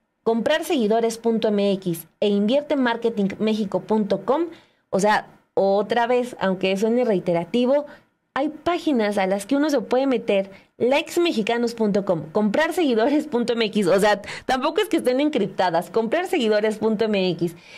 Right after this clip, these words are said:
inviertemarketingmexico punto com, o sea, ahí están los que ofrecen este tipo de servicios. Las autoridades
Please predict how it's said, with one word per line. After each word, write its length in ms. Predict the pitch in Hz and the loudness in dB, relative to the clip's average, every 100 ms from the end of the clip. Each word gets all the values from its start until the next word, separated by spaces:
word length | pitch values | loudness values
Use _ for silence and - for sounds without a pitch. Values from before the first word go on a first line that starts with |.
| - | -4
inviertemarketingmexico 1500 | 214 240 311 330 302 277 247 247 240 208 208 214 208 196 196 | 0 2 2 2 2 2 0 0 0 0 0 0 0 0 0
punto 340 | 214 220 202 196 | 0 0 0 0
com, 240 | 240 262 - - - | 0 0 -6 -10 -2
o 80 | |
sea, 300 | 190 220 208 - | 2 2 0 -4
ahí 260 | 196 214 254 | -4 0 0
están 580 | 277 - 247 220 202 - - | 0 0 0 0 -4 -8 -2
los 240 | 202 196 | 0 0
que 80 | 202 | 0
ofrecen 440 | 196 214 208 208 | 0 0 0 0
este 200 | 214 220 | 0 0
tipo 240 | 185 190 185 | -2 -2 0
de 100 | 170 | 0
servicios. 600 | 170 170 226 226 285 - - _ - | 0 0 2 2 0 -2 -16 _ -6
Las 160 | 180 | -2
autoridades 840 | 185 165 180 180 185 214 302 330 | 0 0 2 2 2 2 0 -4